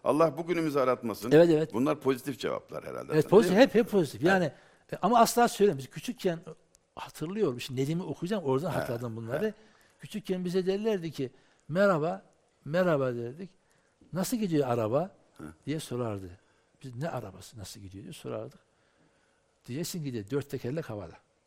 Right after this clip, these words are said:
Speaker 2: Öyle diyecekmişiz yani.
Speaker 1: He.
Speaker 2: "Dört tekerlek havada." E, araba yıkılmış, devrilmiş araba desene.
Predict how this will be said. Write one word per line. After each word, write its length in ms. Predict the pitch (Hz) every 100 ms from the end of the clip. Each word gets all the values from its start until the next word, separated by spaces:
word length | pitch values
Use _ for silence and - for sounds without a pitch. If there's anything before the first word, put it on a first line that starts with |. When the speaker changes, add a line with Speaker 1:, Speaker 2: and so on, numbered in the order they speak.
| _ _ _ _ _ _ _ _ _ _ -
Speaker 2:
Öyle 140 | 101 101
diyecekmişiz 560 | 95 - - - 85
yani. 140 | 90 - _
Speaker 1:
He. 140 | - 55 60 58 - - - _ _ _ _
Speaker 2:
"Dört 180 | 139 127
tekerlek 400 | 113 107 135 165
havada." 400 | - 101 92 78 _ _ _ _ _ -
E, 80 | -
araba 260 | 107 131
yıkılmış, 520 | 196 - 214 190 -
devrilmiş 420 | 127 117 135 190 170
araba 240 | 156 143
desene. 380 | 143 226 185